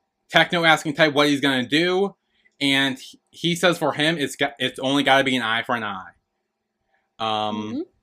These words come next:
Speaker 1: and this is when we see Type call Tar. He actually used the number we found out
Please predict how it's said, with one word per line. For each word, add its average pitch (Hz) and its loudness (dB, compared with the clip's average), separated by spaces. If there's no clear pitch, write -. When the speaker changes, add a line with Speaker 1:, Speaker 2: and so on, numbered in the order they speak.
Speaker 1:
and 120 -4
this 135 -4
is 131 -8
when 139 0
we 139 0
see 131 -4
Type 131 0
call 220 4
Tar. 139 2
He 135 -2
actually 135 2
used 135 -2
the 131 -8
number 120 -2
we 117 -6
found 120 -6
out 104 -4